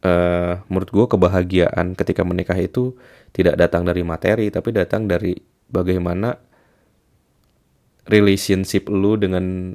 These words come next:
keluarga itu atau relationship keluarga lu itu bergulir dengan sehat gitu. Itu yang membuat bahagia. Makanya kan, eh,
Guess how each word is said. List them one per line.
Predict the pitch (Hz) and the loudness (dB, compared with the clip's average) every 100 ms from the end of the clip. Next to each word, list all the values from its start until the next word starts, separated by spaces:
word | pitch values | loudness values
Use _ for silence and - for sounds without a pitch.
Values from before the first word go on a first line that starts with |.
| - _ _ _ _ | -16 _ _ _ _
keluarga | 95 92 90 92 | 0 0 2 0
itu | 90 101 104 | 0 -4 -4
atau | 95 90 104 - | -4 -6 -6 -2
relationship | 92 92 92 92 - | 0 0 -4 -6 -6
keluarga | 92 90 90 90 | -2 -2 0 -2
lu | 90 | -2
itu | 92 110 117 - _ _ _ _ _ _ | -2 -4 -4 -10 _ _ _ _ _ _
bergulir | - 95 98 101 110 123 - _ _ _ _ _ _ _ _ _ _ _ _ | -4 0 2 2 0 -4 -14 _ _ _ _ _ _ _ _ _ _ _ _
dengan | 92 87 | -4 -4
sehat | 80 98 98 90 - - | -4 -6 -4 -8 -10 -18
gitu. | - - - | -18 -20 -14
Itu | - - 104 | -8 -2 0
yang | |
membuat | 92 87 87 - _ | 0 -2 -6 -6 _
bahagia. | 90 87 90 | -8 -4 -4
Makanya | 90 87 98 110 | -4 -4 -4 -4
kan, | 131 131 _ _ _ _ _ _ _ _ _ - | -6 -8 _ _ _ _ _ _ _ _ _ -6
eh, | 92 90 50 - - | -4 -4 -6 -8 -10